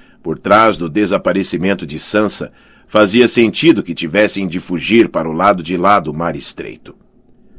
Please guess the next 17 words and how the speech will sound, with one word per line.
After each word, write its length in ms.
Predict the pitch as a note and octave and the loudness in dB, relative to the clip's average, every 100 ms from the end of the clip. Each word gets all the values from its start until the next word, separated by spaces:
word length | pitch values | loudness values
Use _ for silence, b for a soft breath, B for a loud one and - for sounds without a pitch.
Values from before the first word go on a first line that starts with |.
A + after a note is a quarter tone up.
| b b b - | b b b 2
Depois 540 | G#2+ B2+ C#3 D3+ C#3 | 2 4 4 4 4
de 60 | C3 | 4
o 60 | |
homenzinho 540 | B2+ B2 G#2+ F#2+ A#2+ A2+ | 4 4 2 0 0 2
terminar 520 | A2 G#2 G2+ G#2+ G#2+ | 0 0 2 2 0
sua 180 | A2 G2 | -2 -2
tigela 420 | F#2+ D#2+ G#2+ G2+ | -2 0 0 0
de 140 | E2+ | -2
guisado, 580 | F2 G2+ D#2 G#2 A#2+ B2+ | -2 -2 2 2 2 -2
terminou 540 | - G#2 G2+ F#2 G#2+ | 0 0 0 0 0
também 500 | G2+ G#2+ E2+ F#2+ A2 | 2 0 0 0 0
o 60 | F#2 | 0
que 140 | - | -2
Brienne 440 | F2+ G#2 G2 G#2 G2 | -2 0 2 0 0
deixara 560 | F2+ E2+ - A2+ E2 | -4 -4 0 0 0
na 120 | C2+ C#2+ | -6 -10
sua. 500 | - A#2+ A2+ - | -8 -4 -6 -6